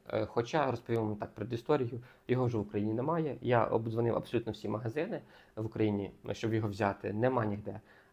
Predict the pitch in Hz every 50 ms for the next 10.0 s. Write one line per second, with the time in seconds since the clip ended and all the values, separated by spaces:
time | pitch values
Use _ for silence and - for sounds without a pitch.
0 | _ _ _ _ - - 127 123 120 123 113 117 117 117 - - 107 - - -
1 | - 104 107 104 101 104 98 104 - _ _ _ _ _ _ _ _ _ _ _
2 | _ _ 131 131 - 127 127 117 117 107 107 107 104 104 120 117 151 175 185 165
3 | - - - - - - 120 110 107 107 - 104 101 - - 202 165 113 - -
4 | - - 101 110 113 110 117 110 - - 110 113 107 - - 120 - - 220 247
5 | 233 - - - - - _ - 113 117 120 110 107 - 113 104 104 107 110 127
6 | 123 156 165 156 156 - - 127 107 120 113 104 104 - - 104 107 127 156 170
7 | 170 165 - - 117 110 - - 110 101 - 120 120 117 113 107 104 104 101 110
8 | 107 104 107 113 113 127 151 160 165 151 147 139 127 127 - - - _ - 117
9 | 120 127 120 117 107 - - 110 101 113 107 101 - - - 107 104 104 104